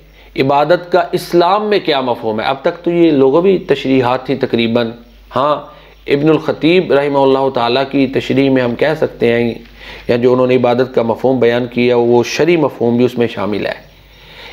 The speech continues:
इमाम इब्न कसीर रहमहुल्लाह ताला ने एक छोटी सी इबारत में इबादत का बड़ा जामे मतलब और मफ़हूम बयान किया है। कहते हैं, "शरीयत में महब्बत,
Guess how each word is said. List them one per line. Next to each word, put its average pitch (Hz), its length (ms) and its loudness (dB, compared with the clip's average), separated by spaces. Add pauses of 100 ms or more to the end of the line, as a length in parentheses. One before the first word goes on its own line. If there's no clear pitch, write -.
इमाम 147 180 0
इब्न 160 180 0
कसीर 160 320 0
रहमहुल्लाह 170 500 2
ताला 151 300 0
ने 156 100 -4
एक 156 120 -10
छोटी 202 280 0
सी 175 160 2
इबारत 123 400 2
में 117 280 -4 (880)
इबादत 156 440 0
का 175 60 2
बड़ा 156 240 2
जामे 143 500 0
मतलब 143 420 0
और 131 120 2
मफ़हूम 123 380 0
बयान 117 300 0
किया 113 300 -2
है। 127 80 2
कहते 127 260 0
हैं, 156 120 -2
"शरीयत 139 520 0
में 151 180 0
महब्बत, 120 800 -4